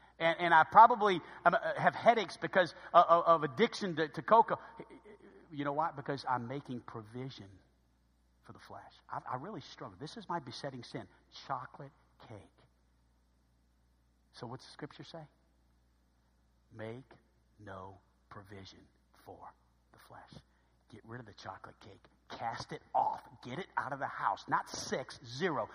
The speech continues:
Nothing in your cupboards, nothing in the recipe book. Get it out.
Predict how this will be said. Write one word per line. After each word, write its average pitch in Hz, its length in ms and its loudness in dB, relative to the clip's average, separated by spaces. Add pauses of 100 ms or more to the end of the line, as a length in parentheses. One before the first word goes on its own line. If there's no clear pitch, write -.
(140)
Nothing 196 380 -2
in 196 100 -6
your 196 80 -4
cupboards, 120 420 0
nothing 175 320 -4
in 208 80 -4
the 202 80 -4
recipe 151 460 -2
book. 135 140 -4 (120)
Get 285 140 0
it 349 80 2
out. 349 360 12